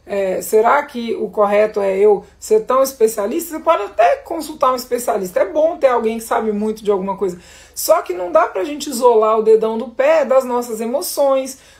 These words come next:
dos nossos sentimentos, do nosso estilo de vida, tá tudo conectado. Então a naturopatia quântica, ela busca resgatar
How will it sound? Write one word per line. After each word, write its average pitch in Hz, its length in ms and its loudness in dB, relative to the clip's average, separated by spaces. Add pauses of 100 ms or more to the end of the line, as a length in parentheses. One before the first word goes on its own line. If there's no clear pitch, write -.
dos 233 180 -6
nossos 214 280 -2
sentimentos, 262 720 -2 (280)
do 226 140 -4
nosso 247 300 -2
estilo 226 420 -4
de 285 100 -4
vida, 269 400 -4
tá 320 140 2
tudo 381 320 2
conectado. 220 640 -6 (340)
Então 220 280 0
a 294 100 0
naturopatia 285 800 -2
quântica, 269 420 -2
ela 240 160 2
busca 247 440 -4
resgatar 226 960 -2